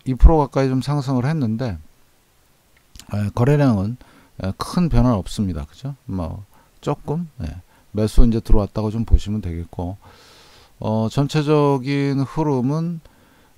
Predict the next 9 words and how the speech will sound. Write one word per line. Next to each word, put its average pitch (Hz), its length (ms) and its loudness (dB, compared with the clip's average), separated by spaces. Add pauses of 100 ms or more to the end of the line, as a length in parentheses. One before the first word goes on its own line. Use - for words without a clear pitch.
어, 104 140 -2
엘알에스가 151 580 2
지금 127 220 0
내려가고 135 500 4
있는데, 117 640 -2 (180)
예, 90 200 -4
얘는 120 180 0
주가는 - 360 0
올라갔고, 110 760 -4